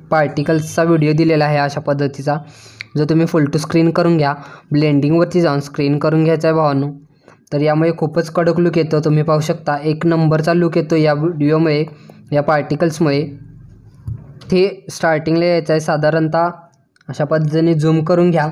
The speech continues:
व साधारणतः एक सात सेकंदापर्यंत यायचं आहे व लेयरवरती click करून मीडियावरती यायचं आहे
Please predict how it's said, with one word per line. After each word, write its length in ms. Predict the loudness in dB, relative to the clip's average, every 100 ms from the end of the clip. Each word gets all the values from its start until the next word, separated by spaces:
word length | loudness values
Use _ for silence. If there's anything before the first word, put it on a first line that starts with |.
| -8 -20 -20 -20 -12 -2
व 280 | 2 2
साधारणतः 560 | 2 0 2 2 2 2
एक 340 | 0 -4 -18
सात 460 | -18 -2 -2 -2 -12
सेकंदापर्यंत 800 | -4 -4 0 0 0 0 0 2
यायचं 360 | 2 2 2 0
आहे 220 | 0 -4 -8 -20 -20 -8 0
व 60 |
लेयरवरती 560 | 2 2 2 0 0 -2
click 320 | -2 -2 -2
करून 180 | 0 2
मीडियावरती 640 | 2 2 2 2 2 0
यायचं 300 | 2 2 0
आहे 220 | 0 -2